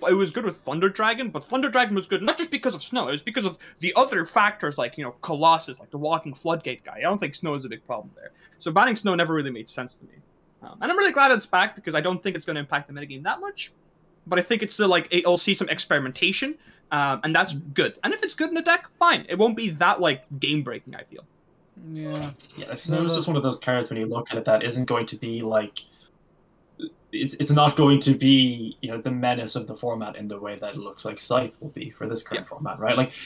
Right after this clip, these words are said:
Speaker 3: it's just, it's kind of that card, and the way that card was used prior to it getting banned is kind of like a sign of, like, it feels like kind of like almost like, it's only a couple of years ago, but almost like a different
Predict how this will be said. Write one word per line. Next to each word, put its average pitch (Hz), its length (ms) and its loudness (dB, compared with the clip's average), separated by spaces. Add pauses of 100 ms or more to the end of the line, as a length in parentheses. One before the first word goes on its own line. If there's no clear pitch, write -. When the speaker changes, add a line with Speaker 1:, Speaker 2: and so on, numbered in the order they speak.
Speaker 3:
it's 147 200 4
just, 131 240 2
it's - 120 2
kind 185 280 2
of 170 240 0 (540)
that 147 360 2
card, 139 480 6
and 117 300 -4 (840)
the 127 180 -2
way 135 200 4
that 143 180 4
card 131 260 2
was 113 180 -8
used 120 720 -4 (600)
prior 117 340 2
to 120 140 -6
it 110 80 -4
getting 110 260 -2
banned 117 320 2
is 107 80 -2
kind 135 260 4
of 143 80 4
like 151 180 4
a 131 60 2
sign 123 600 2 (520)
of, 120 160 0
like, 117 280 2 (520)
it 143 80 4
feels 214 260 6
like 247 140 2
kind 208 120 2
of 190 60 4
like 156 140 4
almost 143 260 4
like, 123 240 -2
it's 135 120 -6
only 185 120 0
a - 40 -6
couple 135 180 0
of 127 60 4
years 139 180 6
ago, 113 160 0
but 120 100 2
almost 127 220 2
like 127 100 -2
a - 80 0
different 123 380 -4